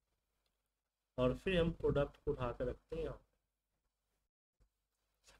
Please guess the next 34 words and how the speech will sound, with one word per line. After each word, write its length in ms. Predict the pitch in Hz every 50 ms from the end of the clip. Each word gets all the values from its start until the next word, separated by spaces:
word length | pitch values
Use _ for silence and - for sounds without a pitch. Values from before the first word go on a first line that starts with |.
| _ -
अब 80 | 190 202
देखिए, 540 | 185 254 285 - - 151 143 165 208 - - -
raw 300 | 147 143 151 175 202 240
total 500 | 254 254 - 180 170 - 170 165 175 185
जो 120 | 165 170 151
होता 300 | 143 139 135 - 143 143
है 160 | 165 165 - -
ए, 260 | 135 120 - - - -
ये 60 | 127 127
जो 120 | 147 143
ये 80 | 143 139
दिख 220 | 139 147 - -
रहा 140 | 156 156 151
है, 100 | 160 190
इसको 300 | 190 160 - - - 175
बोला 240 | 156 151 151 147 143
जाता 320 | 139 131 127 - 165 170
है 60 | 180
रो 260 | - - 135 131 127
total। 380 | 127 - 113 104 - - 101 - - _ _ _ _ _ _ _ _ _ _ _ - 151
नीचे 300 | 160 180 - - 262 262
जो 80 | 254
दिख 200 | 233 214 202 185
रहा 120 | 196 185 180
है 60 | 175
आपको, 360 | 170 170 170 - - - 170
इसको 260 | 170 160 - - 185
बोला 220 | 165 170 156 156 156
जाता 300 | 151 147 147 - 165 160
है 140 | 185 180 - -
कॉलम 320 | - 123 117 117 110 107 -
टोटल। 280 | - 107 - - - - _ _ _ _ _ _ _ _ _ _ _ _ _ _ _ _ _ _ _ _ _ _ _ _ _ _ _ _ _ _ _ - - - _ _ _ _ _ _ _ _ _ _ _ _ _ _ _ - - _ _ _ _ _ _ _ _ - - _ _ - -
ये 60 | 135
आपका 460 | 135 135 131 - - 196 254 247 -